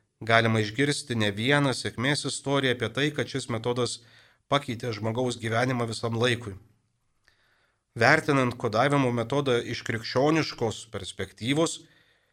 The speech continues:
jis neatlaiko jokios kritikos, nes remiasi ne žmogaus išlaisvinimu, kompleksiškais pokyčiais,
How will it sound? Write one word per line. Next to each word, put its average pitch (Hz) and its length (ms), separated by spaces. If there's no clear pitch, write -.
jis 135 220
neatlaiko 123 500
jokios 120 320
kritikos, 147 600
nes 117 260
remiasi 123 640
ne 131 200
žmogaus 139 560
išlaisvinimu, 160 960
kompleksiškais 113 920
pokyčiais, 147 680